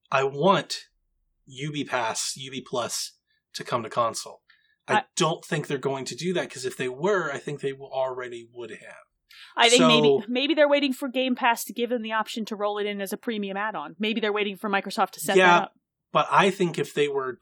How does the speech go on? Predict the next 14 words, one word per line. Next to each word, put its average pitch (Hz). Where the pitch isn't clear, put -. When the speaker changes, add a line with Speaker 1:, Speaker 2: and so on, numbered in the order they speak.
Speaker 1:
going 156
to -
do 170
that, 131
I 123
think, 135
'cause 147
it's 147
not 214
just 156
Xbox, 165
it's 123
PlayStation 135
two. -